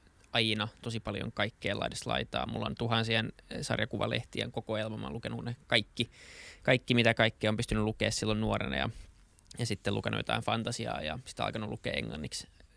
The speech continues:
heti kun vaan ymmärsi sen verran, että osasi käyttää sanakirjaa ja, ja sitä kautta sit vaan niinku aina ollut semmonen, semmonen niinku tavallaan uteliaisuus päällä ja, ja tää tuli ihan puolivahingossa itselle tää podcast-homma, et, et tota,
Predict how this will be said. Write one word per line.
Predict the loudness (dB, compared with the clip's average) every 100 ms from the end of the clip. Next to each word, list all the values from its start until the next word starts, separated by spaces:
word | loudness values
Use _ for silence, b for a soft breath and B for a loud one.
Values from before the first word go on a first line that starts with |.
| -6
heti | -4 -4
kun | -6
vaan | -2 0 0
ymmärsi | 0 0 0 -2 -10 -18 -20 _
sen | 0 4 6
verran, | 8 6
että | 6 2 2 -6 -6 2
osasi | 2 2
käyttää | 2 2 2
sanakirjaa | 2 2 2 0 -2 -2 -2
ja, | -2 -6 b b b b 0
ja |
sitä | 4 6
kautta | 6 2
sit | 0 4
vaan | 4
niinku | 4 4
aina | 4 4
ollut | 2
semmonen, | 2 4 4 2 0 -4
semmonen | 0 2 2 -2
niinku | -2 0 0 -2 -6 b -18 -20 b b b b
tavallaan | 6 8 8
uteliaisuus | 6 6 6 4 0 0
päällä | 4 4 4
ja, | 0 -2 -4
ja | -2
tää | -2
tuli | -2 0
ihan | 0 0
puolivahingossa | 2 4 4 0 -2 0 0
itselle | 0 -4 -4 0
tää | 2
podcast-homma, | 2 -2 -2 -4 -4 -4 -4
et, | -6 -14 -12
et | -10 -10
tota, | -10 -8